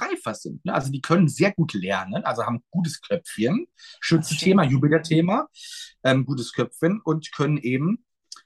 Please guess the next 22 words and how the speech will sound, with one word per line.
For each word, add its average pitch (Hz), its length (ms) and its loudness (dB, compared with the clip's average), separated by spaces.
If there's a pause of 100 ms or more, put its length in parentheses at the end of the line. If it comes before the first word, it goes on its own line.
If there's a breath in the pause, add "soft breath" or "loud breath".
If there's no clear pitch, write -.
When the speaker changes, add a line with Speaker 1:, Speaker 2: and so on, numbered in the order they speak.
(120)
Speaker 1:
ähm, 120 420 -2
das 120 120 -8
sind 131 100 -4
dann 127 140 -2
immer 123 160 -2
die 110 140 -6
Leute, 151 320 -2
die 143 120 -6
dann 139 160 -6
plötzlich 135 280 -10
noch 120 100 -4
so - 100 -6
jung 131 240 0
sind, 175 180 -2
aber 156 140 0
doch 147 180 0
schon 151 140 -6
in 151 60 0
der - 80 -10
zwölften - 320 -4
Klasse 165 260 -2
sind, 156 260 -18